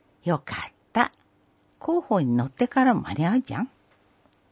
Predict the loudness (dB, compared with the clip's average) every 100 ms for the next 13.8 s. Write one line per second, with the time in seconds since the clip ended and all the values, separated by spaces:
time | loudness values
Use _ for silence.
0 | _ _ _ 0 4 4 4 2 2 -8
1 | -6 2 4 4 4 2 -2 -8 -8 -2
2 | 0 0 -2 -4 _ _ _ _ _ -4
3 | -2 0 -2 _ _ _ _ 0 4 6
4 | 6 2 -2 -2 2 4 2 -8 0 0
5 | 0 -14 _ _ _ _ _ _ _ _
6 | _ _ 6 6 4 -6 -10 _ _ _
7 | _ _ 0 2 6 8 8 8 6 6
8 | 4 2 0 -2 -4 -2 -2 0 0 0
9 | 0 0 0 0 -2 _ _ _ -4 2
10 | 4 4 4 4 6 6 2 0 0 -2
11 | 0 0 0 -6 -6 _ _ _ -6 0
12 | 4 6 4 2 -4 2 2 2 -6 -4
13 | -4 -2 -2 -2 -2 -6 -14 -20